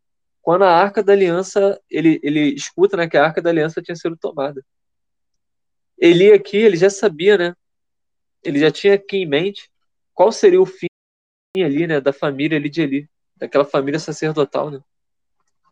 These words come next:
Como seria o fim ali dos filhos de Eli. Deus, ele tinha falado ainda, né, que aqueles filhos iriam morrer no, no mesmo dia, sabe?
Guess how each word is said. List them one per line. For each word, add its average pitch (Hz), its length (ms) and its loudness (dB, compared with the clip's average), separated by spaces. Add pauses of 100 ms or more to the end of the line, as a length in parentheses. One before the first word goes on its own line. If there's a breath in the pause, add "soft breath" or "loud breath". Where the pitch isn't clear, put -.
(120)
Como 135 140 -8
seria 165 260 2
o 165 60 0
fim 175 280 -6
ali 160 180 -2
dos 151 140 -10
filhos 160 300 -8
de 147 80 -4
Eli. 131 260 -2 (540)
Deus, 143 160 2
ele 170 120 4
tinha 190 160 0
falado 180 360 2
ainda, 180 240 0
né, 165 80 -2
que 160 80 -6
aqueles 165 420 -4 (380)
filhos 175 300 -4
iriam 165 220 -2
morrer 175 260 0
no, 165 200 -6
no 156 160 -10
mesmo 190 260 -4
dia, 160 280 -14 (920)
sabe? 139 400 0